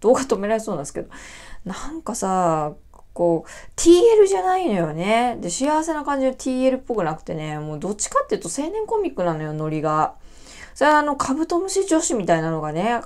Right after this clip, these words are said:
森があるが限界でね、その先のカブトムシ女子みたいなのがね、あんまりブームになんないわけですよ。なんかもうほんとね、青年漫画だからね。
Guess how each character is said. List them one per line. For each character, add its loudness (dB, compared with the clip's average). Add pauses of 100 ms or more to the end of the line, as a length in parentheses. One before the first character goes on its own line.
森 2
が 10
あ 10
る 6
が 0
限 0
界 2
で -4
ね、 -4
そ -8
の -6
先 -4
の -6
カ -2
ブ -4
ト -2
ム -4
シ -2
女 -2
子 -4
み -4
た -2
い -6
な -8
の -10
が -6
ね、 -4 (220)
あ 2
ん 0
ま 2
り 2
ブ 2
ー 0
ム 0
に -2
な 2
ん 0
な 0
い 0
わ 4
け 0
で -2
す -12
よ。 -14
な -10
ん -10
か -8
も -12
う -12
ほ -4
ん -2
と 0
ね、 0 (800)
青 6
年 4
漫 2
画 -2
だ -10
か -14
ら -12
ね。 -6